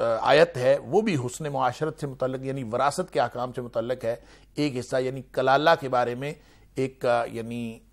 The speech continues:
پوزیشن ہے انسان کی، بعض اوقات جو مرنے والا ہے وہ کلالہ ہوتا ہے، اس کی تفصیلات کیا ہیں انشاءاللہ وہاں پہنچیں گے تو میں عرض کروں گا۔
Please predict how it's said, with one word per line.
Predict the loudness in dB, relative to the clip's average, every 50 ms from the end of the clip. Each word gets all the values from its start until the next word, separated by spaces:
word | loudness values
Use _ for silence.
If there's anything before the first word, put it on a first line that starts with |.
| _ -20 -16 _ 0
پوزیشن | 0 2 2 2 0 2 0 0 0
ہے | 0 0 -2 -2
انسان | -2 -6 -8 -8 -8 -8 -8 -8 -10
کی، | -10 -10 -8
بعض | -2 0 2 2 2
اوقات | 0 -2 -2 -2 0 0 0 -2 -4
جو | -10 -8
مرنے | -6 -6 -6 -4 -4
والا | -2 -2 -2 -2 -2 -2
ہے |
وہ | -4 -6
کلالہ | -4 -4 -2 0 0 2 2 2
ہوتا | 0 0 -2 -4 -4 -4
ہے، |
اس | -4 -6 -6
کی | -8 -10
تفصیلات | -10 -10 -10 -6 -4 -2 0 0 -2 -2 -2
کیا | -2 0 0 0
ہیں | -2
انشاءاللہ | -4 -6 -4 -4 -4 -2 -2 -4 -4 -4 -8 -20 -20 _ _ -10
وہاں | -8 -4 -4 -4
پہنچیں | -4 -4 -6 -4 -4 -6 -6
گے | -6 -6
تو | -6
میں | -6 -6
عرض | -6 -6
کروں | -4 -2 -2 -2 -2
گا۔ | -2 -4 -4